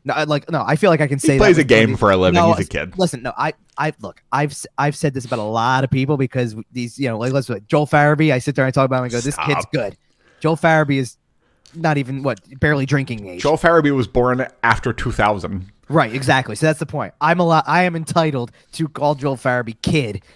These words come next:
Speaker 1: because, like, or describe him as a kid because he is significantly younger than I
Speaker 2: I
Speaker 1: am.
Speaker 2: know you already put a title on this podcast. We might have to call it Boomer Cast. We sound
Speaker 1: Uh,
Speaker 2: like old men right now.
Speaker 1: Nah, it's okay. I think, I think the title's fine 'cause we'll get into it in a second. But
Speaker 2: No, you're right.
Speaker 1: this is,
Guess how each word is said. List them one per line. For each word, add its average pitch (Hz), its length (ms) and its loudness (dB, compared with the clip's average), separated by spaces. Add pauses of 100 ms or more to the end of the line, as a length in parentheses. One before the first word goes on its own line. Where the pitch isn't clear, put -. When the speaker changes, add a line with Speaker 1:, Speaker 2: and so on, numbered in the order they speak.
(100)
Speaker 1:
because, 135 340 -6
like, 139 220 -8
or 147 80 -6
describe 156 360 0
him 139 100 -4
as 123 100 -4
a 127 40 -6
kid 123 220 -6
because 120 240 -10
he 123 100 -6
is 120 140 -6
significantly 131 580 -6
younger 120 300 -2
than 104 140 -4
I 98 140 -4
Speaker 2:
I 359 40 -2
Speaker 1:
am. 339 60 -4
Speaker 2:
know 294 80 0
you 247 160 4
already 190 180 6
put 185 140 4
a 165 60 2
title 156 340 4
on 139 80 -2
this 143 140 -4
podcast. 131 500 -2
We 143 100 -2
might 131 160 2
have 120 120 2
to - 60 -12
call 110 200 2
it 104 80 -2
Boomer 107 400 2
Cast. 110 440 -2 (560)
We 143 100 -4
sound 143 240 0
Speaker 1:
Uh, 135 40 4
Speaker 2:
like 120 100 6
old 123 200 6
men 120 220 2
right 110 160 -4
now. 120 180 -2
Speaker 1:
Nah, 131 260 4
it's - 120 -2
okay. 110 460 0
I 131 100 2
think, 151 260 0
I 156 140 0
think 160 220 -2
the 156 60 2
title's 143 380 4
fine 127 280 0
'cause - 80 -12
we'll 123 80 -6
get 123 180 0
into 113 200 -2
it - 20 -4
in 107 80 -8
a 113 40 -4
second. 107 300 -10
But 117 160 -12
Speaker 2:
No, 71 140 -10
you're 78 140 -10
right. - 120 -8
Speaker 1:
this 175 180 0
is, 165 140 -12